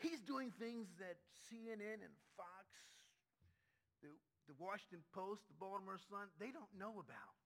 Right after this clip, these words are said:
but they're happening. They missed the most important breaking news of the year, I'm sure. I, I want us to think as we enter the next year that God is still on the throne. Our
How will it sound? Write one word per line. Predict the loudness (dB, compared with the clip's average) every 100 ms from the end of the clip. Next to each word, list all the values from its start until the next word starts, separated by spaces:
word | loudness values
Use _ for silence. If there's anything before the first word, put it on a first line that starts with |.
| _ -18
but | -12
they're | -12 -10 -12
happening. | -14 -16 -20 -20 _ _ _ _ _ _ _ _ _ _ _ -4
They | -2
missed | -2 -4 -8
the | -6
most | -6 -6 -10
important | -4 -4 -4 -4
breaking | -6 -4 -8 -6
news | -8 -10 -14 -20 -20 _ _ _ _ _
of | -20 -12
the |
year, | -10 -10 -12 -16
I'm | -16 -16 -12
sure. | -10 -12 _ _ _ _ _ _ _ _ _ _ _ -20 _ _ _ _ _ _ _ -10
I, | -2 2 6
I |
want | 6
us | 6 2
to | -2 2
think | 0 2 2
as |
we | 2 0
enter | 0 0
the | 2 4
next | 2 -2
year | 0 0
that | 0 -4
God | 2 2 2
is | -4 -4
still | -2 0
on | -2
the | -4
throne. | -8 -10 -10 _ _ _ _ _ _ _ _ _ _ _ _ _ _ _ _ _ _ _ _ _ _ -20 -16 -4
Our | -2 -2